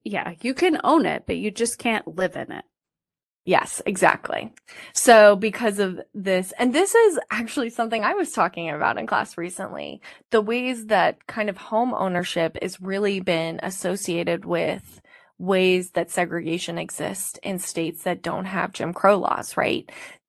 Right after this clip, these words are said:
Speaker 2: That property laws and H O As and all of these things were really used to create highly segregated, um, spaces in cities. And then,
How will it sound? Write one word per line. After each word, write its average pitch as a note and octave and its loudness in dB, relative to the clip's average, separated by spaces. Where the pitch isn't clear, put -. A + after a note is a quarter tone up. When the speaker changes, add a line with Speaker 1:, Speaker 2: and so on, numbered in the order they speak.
Speaker 2:
That E3+ 2
property G3+ 0
laws E3+ 4
and F3 -4
H G#3+ -2
O F#3 4
As F3 4
and E3+ -4
all F3+ 0
of F3 -6
these F#3 -6
things F#3 -4
were F3 -4
really F3 -2
used A3+ -4
to F#3 -4
create E3+ -2
highly F3 -2
segregated, E3+ -2
um, D#3+ -2
spaces F#3 0
in E3 -4
cities. F3+ 0
And F#3 -2
then, F3 -4